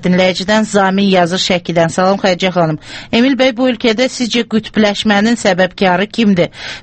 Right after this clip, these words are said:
Bir də ki, siz də çox gözəl bilirsiniz ki, bu ölkədəki problemlərin səbəbkarı indiki siyasi iqtidardır. Niyə bunu açıqca deməyə çəkinirsiniz? Bu millət rüşvəti, rüşvət içində bö-, boğulur. Siz bunu görürsünüzmü?"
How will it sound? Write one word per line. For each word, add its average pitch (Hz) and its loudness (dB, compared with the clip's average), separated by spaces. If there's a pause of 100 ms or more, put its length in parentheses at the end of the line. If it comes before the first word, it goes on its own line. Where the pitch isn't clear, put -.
Bir 294 2
də 262 0
ki, 277 -4
siz 262 -2
də 240 2
çox 226 -2
gözəl 202 -2
bilirsiniz 214 -2
ki, 208 -2
bu 208 2
ölkədəki 196 -2
problemlərin 180 2
səbəbkarı 185 0 (320)
indiki 247 2
siyasi 226 0
iqtidardır. 190 -2
Niyə 202 0
bunu 202 -2
açıqca 190 -2
deməyə 170 2 (100)
çəkinirsiniz? 160 -4 (500)
Bu 269 4
millət 240 0
rüşvəti, 214 -2
rüşvət 233 -2
içində 202 0
bö-, 185 0 (680)
boğulur. 180 0 (360)
Siz 190 -2
bunu 185 2 (100)
görürsünüzmü?" 170 0